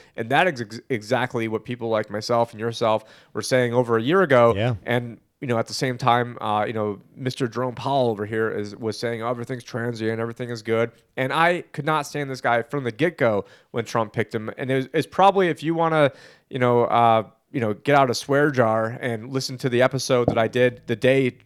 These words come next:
Speaker 1: uh, Trump picked Jerome Powell, you'll see that I'm pretty, pretty vindicated. The guy, you know, comes from,
Speaker 2: Yeah.
Speaker 1: you know, the San Francisco Fed, you know, was, uh,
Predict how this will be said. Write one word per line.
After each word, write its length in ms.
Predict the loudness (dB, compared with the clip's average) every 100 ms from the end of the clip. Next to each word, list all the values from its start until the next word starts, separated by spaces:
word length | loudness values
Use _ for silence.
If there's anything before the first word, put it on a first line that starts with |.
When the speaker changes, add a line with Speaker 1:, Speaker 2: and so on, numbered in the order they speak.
| -8
Speaker 1:
uh, 300 | 0 2 2 -2 _ _ _ _
Trump 280 | -2 -2 0
picked 200 | -6 -4
Jerome 220 | -2 -2
Powell, 420 | 4 6 8 6 0 -20 -10
you'll 160 | 0 2
see 180 | 2 2
that 140 | 4
I'm 120 | 4
pretty, 320 | 6 6 6 4
pretty 360 | -4 0 0
vindicated. 500 | 2 0 0 0 0
The 60 | 2
guy, 220 | 4 6 4
you 60 | 0
know, 120 | -4
comes 300 | -2 -2 -2
from, 420 | -2 0 0 -2
Speaker 2:
Yeah. 60 | -8
Speaker 1:
you 60 | -6
know, 60 | -6
the 60 |
San 200 | -2 -2
Francisco 340 | -2 -6 -6 -6
Fed, 400 | 0 4 4 2
you 80 | -2
know, 120 | -6
was, 220 | -6
uh, 60 | -6